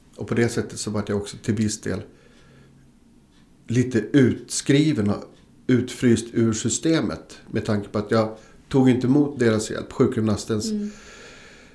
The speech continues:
Speaker 1: rekommendationer. Eh, för att jag ansåg att det, det,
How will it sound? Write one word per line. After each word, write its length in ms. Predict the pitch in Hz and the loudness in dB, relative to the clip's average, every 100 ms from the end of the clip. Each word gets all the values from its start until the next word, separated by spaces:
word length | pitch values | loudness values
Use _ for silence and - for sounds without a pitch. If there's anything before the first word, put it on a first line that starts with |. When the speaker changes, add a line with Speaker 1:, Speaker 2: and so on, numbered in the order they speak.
| - - | -20 -20
Speaker 1:
rekommendationer. 1160 | - 156 165 156 131 127 135 120 113 110 113 120 - - _ - _ - _ - _ | 6 8 10 8 8 6 6 6 4 4 0 -4 -16 -20 _ -20 _ -20 _ -20 _
Eh, 320 | 123 117 113 | 0 2 2
för 160 | 107 131 | 0 -2
att 100 | 127 | 0
jag 100 | 120 | 2
ansåg 300 | 107 113 104 | 2 2 0
att 100 | 101 | 0
det, 80 | 113 - - | -6 -8 -8
det, 180 | 120 | -6